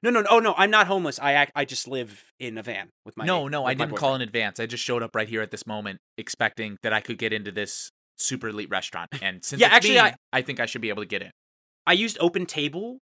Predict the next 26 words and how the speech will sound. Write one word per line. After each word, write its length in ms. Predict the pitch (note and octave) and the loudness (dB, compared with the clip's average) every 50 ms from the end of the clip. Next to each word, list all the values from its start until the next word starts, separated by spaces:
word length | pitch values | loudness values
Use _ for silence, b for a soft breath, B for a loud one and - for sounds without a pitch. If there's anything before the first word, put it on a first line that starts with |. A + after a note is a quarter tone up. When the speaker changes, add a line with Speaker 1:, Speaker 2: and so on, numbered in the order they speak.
| _ - D#3 | _ 0 4
Speaker 1:
Uh, 280 | D3+ C#3 B2+ B2 A2 F#2 | 4 6 6 4 2 2
I 40 | C3 | -2
used 160 | D3 D3 - | -2 -2 -2
Open 180 | C#3 C#3 C#3+ B2+ | -4 -4 -4 -6
Table. 320 | - B2+ B2 A#2+ C#3+ D3 C#3+ | -6 -6 -6 -4 -4 -6 -4
I 40 | |
thought 200 | B2 C3+ B2+ A#2+ | 0 0 0 0
that 120 | - A#2+ G#2+ | 0 -2 -4
would 120 | A2 A2 | -4 -8
be. 440 | - A2+ G#2+ G#2+ G#2+ G#2 G#2 G#2 - | -10 -12 -12 -12 -14 -14 -14 -16 -14
Is 100 | - A2+ | -8 0
that 100 | - C#3 B2 | 0 0 2
not 140 | C3+ C3 B2 | 2 -2 -2
a 20 | |
thing 160 | - C#3+ B2+ | -4 -6 -6
you 80 | B2 A#2 | -6 -4
guys 180 | A#2+ A#2+ A2 - | -4 -6 -6 -6
do 100 | - A2+ | -10 -12
here? 400 | G#2+ - B2+ A#2 A2+ A2+ A#2 A#2 | -10 -8 -6 -6 -6 -6 -8 -12
You 120 | A#2+ B2 B2 | -14 -10 -10
guys 120 | B2 A2+ | -8 -8
don't 120 | - A#2+ A#2+ | -8 -10 -10
use 120 | A#2 A2 | -8 -10
Open 200 | A#2 A2+ A#2+ A2+ | -10 -10 -10 -14
Table 260 | - B2 A#2 A2+ A#2 | -12 -12 -10 -8 -8
anymore? 520 | A#2 A#2 A#2 A#2 A#2 A#2 A#2 A#2 B2 B2+ | -6 -6 -4 -4 -4 -6 -6 -8 -8 -12